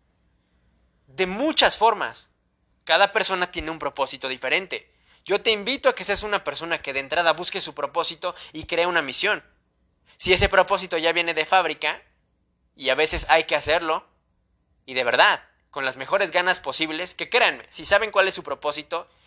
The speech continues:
no van a tener esa problemática de que no les va a gustar. Y si es así, por algo existe la misión.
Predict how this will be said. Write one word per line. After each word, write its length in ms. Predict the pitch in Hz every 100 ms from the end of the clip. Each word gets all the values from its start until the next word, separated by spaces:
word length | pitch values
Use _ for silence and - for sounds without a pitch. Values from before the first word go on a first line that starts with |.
| - _
no 180 | 160 196
van 160 | 202 185
a 60 |
tener 380 | 151 151 160 151 _ _ _ _ -
esa 240 | 160 165
problemática 800 | 151 139 135 151 165 151 - 131
de 100 | 123
que 120 | 131
no 80 | 139
les 180 | 147 135
va 40 |
a 40 | 135
gustar. 500 | 131 196 190 - _ _ _ _
Y 120 | 196
si 80 | 165
es 100 | 185
así, 220 | 202 208
por 180 | 202 165
algo 140 | 175
existe 320 | 180 185 175 190
la 120 | 156
misión. 420 | 143 - 214 190